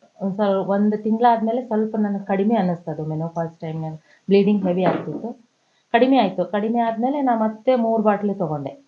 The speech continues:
ಮೂರ್ ಬಾಟ್ಲು ಅಂದ್ರೆ ಟೋಟಲ್ ನಾಲ್ಕ್ ಬಾಟ್ಲು ಮುಗಿಸಿ ಆದ್ಮೇಲೆ ನನಗೆ ಅದ್ರದ್ದು ಒಳ್ಳೆ ರಿಸಲ್ಟ್ ಗೊತ್ತಾಯ್ತು. ಆ, ಆಮೇಲೆ ನಾ ಒಂದ್ ಸ್ವಲ್ಪ ದಿನ ಅದನ್ನ ಕಂಟಿನ್ಯೂ ಮಾಡ್ದೆ, ಆಮೇಲೆ ಬಿಟ್ಟೆ. ನನಗದು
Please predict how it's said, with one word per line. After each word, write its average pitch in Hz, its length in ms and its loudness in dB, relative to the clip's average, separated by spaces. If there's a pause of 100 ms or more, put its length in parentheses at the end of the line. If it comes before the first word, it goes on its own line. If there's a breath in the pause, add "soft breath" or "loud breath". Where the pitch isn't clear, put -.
(100)
ಮೂರ್ 185 240 -4
ಬಾಟ್ಲು 190 460 0
ಅಂದ್ರೆ 185 560 0 (280)
ಟೋಟಲ್ 220 380 2
ನಾಲ್ಕ್ 214 240 0
ಬಾಟ್ಲು 220 240 2
ಮುಗಿಸಿ 208 320 -2
ಆದ್ಮೇಲೆ 208 400 -2
ನನಗೆ 220 340 0
ಅದ್ರದ್ದು 175 420 -2
ಒಳ್ಳೆ 185 240 0
ರಿಸಲ್ಟ್ 175 500 -4
ಗೊತ್ತಾಯ್ತು. 175 720 -6 (640)
ಆ, 202 260 2
ಆಮೇಲೆ 254 220 4
ನಾ 226 140 4
ಒಂದ್ 208 320 2
ಸ್ವಲ್ಪ 196 260 -6
ದಿನ 214 180 2
ಅದನ್ನ 202 200 0
ಕಂಟಿನ್ಯೂ 202 440 0
ಮಾಡ್ದೆ, 175 280 -2
ಆಮೇಲೆ 208 300 0
ಬಿಟ್ಟೆ. 185 360 0
ನನಗದು 196 840 0